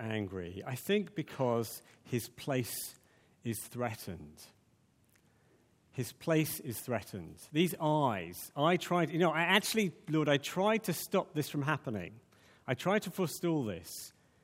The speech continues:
And I wanted your place. And now you've gone and done it anyway. And those words,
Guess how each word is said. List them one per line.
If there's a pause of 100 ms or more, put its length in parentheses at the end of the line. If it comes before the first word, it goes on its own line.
(680)
And (140)
I
wanted
your
place. (1120)
And
now
you've
gone
and
done
it
anyway.
And
those
words,